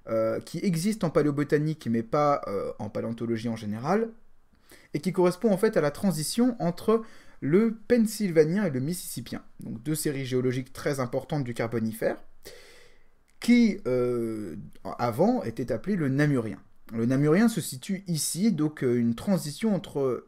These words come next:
euh, les faciès de conglomérats et les faciès de bassins houillers,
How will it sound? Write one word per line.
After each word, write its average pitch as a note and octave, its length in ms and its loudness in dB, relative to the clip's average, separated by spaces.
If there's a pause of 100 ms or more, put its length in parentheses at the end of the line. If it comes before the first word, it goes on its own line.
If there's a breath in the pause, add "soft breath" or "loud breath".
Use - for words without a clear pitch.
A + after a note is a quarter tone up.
euh, F#2 240 -8
les A2 100 -4
faciès C3+ 400 -2
de A2 100 -6
conglomérats A2+ 800 -2 (320 loud breath)
et F3+ 120 4
les F3+ 100 4
faciès D3+ 420 -2
de B2+ 120 -4
bassins D3 640 -4 (100)
houillers, A#2 340 -2